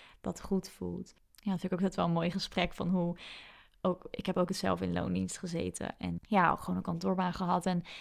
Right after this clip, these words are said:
hoe als je fysiek ziek bent, het soort van zo bijna gebruikelijk is van, "Oh ja, dan, dan is het goed, dan blijf ik thuis, want mijn lichaam vraagt daarom."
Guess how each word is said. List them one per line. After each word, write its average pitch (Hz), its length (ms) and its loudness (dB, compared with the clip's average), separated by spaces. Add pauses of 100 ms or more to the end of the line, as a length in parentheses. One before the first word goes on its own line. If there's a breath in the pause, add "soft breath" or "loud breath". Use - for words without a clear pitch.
(240 loud breath)
hoe 202 500 4
als 190 200 -2
je 196 80 -4
fysiek 214 480 0
ziek - 280 -2
bent, 170 280 -2
het 185 120 -8
soort 185 220 -8
van 170 220 -4
zo 185 720 2 (720)
bijna 170 240 2
gebruikelijk 175 640 2
is 180 160 -2
van, - 160 -6
"Oh 320 120 0
ja, 339 160 -2
dan, 302 160 -4
dan 311 100 -4
is 285 140 -4
het - 80 -8
goed, 240 180 -4
dan 220 140 -2
blijf 214 180 0
ik 214 120 -8
thuis, 185 380 0
want 175 120 -2
mijn 170 120 0
lichaam 196 320 0
vraagt - 280 -8
daarom." 170 280 -4